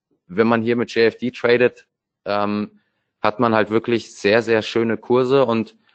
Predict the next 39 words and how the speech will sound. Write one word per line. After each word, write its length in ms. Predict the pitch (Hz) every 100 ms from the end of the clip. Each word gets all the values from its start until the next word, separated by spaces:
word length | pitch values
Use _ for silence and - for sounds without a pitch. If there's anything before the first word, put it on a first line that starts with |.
| _ _
das 140 | 104 110
ist 160 | 123
das 160 | 127 117
Einzige, 480 | 123 135 131 123 117
was 160 | 123
mich 160 | 123 120
interessiert, 640 | 123 - 123 160 160 - - _ _
um, 200 | 98 101
um, 440 | 107 107 - - -
um's 260 | 117 -
direkt 320 | 127 127 151
zu 80 | -
formulieren. 560 | - 95 92 87 85 85
Ich 100 | -
bin 140 | 107
Händler 400 | 107 135 110 95
und 80 | 92
Händler 320 | 98 113 117
achten 380 | 110 - 120 117
nur 120 | 120
auf 140 | 120 -
die, 160 | 120
ihre 240 | - 117 117
Kosten 520 | - 120 - 80 73 _ _ _ _ _ _
und 200 | 110 107
auf 240 | 120 120 -
die 160 | 123
saubere 380 | 110 113 117 113
Exekution. 880 | 113 - 120 120 110 - 120 85 73 _ _ _ _
Das 160 | 85 107
heißt, 340 | 107 104 - _
die 220 | - 98
Kerzen 400 | 120 117 - 123
müssen 260 | 123 127
sitzen, 560 | 113 123 - 123 117 - 101
die 60 |
Latenz 460 | 98 101 117 120 -
muss 240 | 120 -
passen, 460 | - 117 - 117